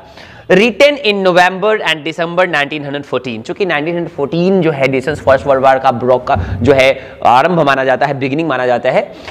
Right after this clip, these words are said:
तो ये कविता जो है नवंबर दिसंबर में लिखी गई उन्नीस सौ चौदह ईस्वी में। Only a few months after the outbreak of the फर्स्ट वर्ल्ड वॉर,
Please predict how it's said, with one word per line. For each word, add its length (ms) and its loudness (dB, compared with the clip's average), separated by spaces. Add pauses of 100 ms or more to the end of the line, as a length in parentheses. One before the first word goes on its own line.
(220)
तो 440 4
ये 160 6
कविता 420 0
जो 100 -2
है 160 -2
नवंबर 320 0
दिसंबर 360 0
में 80 0
लिखी 200 0
गई 100 0
उन्नीस 760 -2
सौ 80 2
चौदह 280 4
ईस्वी 240 0
में। 260 -4 (240)
Only 320 4
a 80 4 (180)
few 180 -4
months 340 -2 (120)
after 460 2
the 360 4 (160)
outbreak 720 0
of 160 -4
the 160 4 (800)
फर्स्ट 220 2 (420)
वर्ल्ड 280 4
वॉर, 280 4